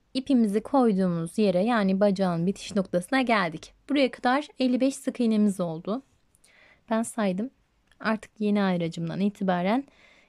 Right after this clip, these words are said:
elli beş tane sık iğne ördüm. Artık azaltma kısmına, yani şu kısmına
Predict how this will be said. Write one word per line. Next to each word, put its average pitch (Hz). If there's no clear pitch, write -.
elli 277
beş 269
tane 170
sık -
iğne 247
ördüm. 247
Artık 269
azaltma 202
kısmına, 185
yani 175
şu -
kısmına 196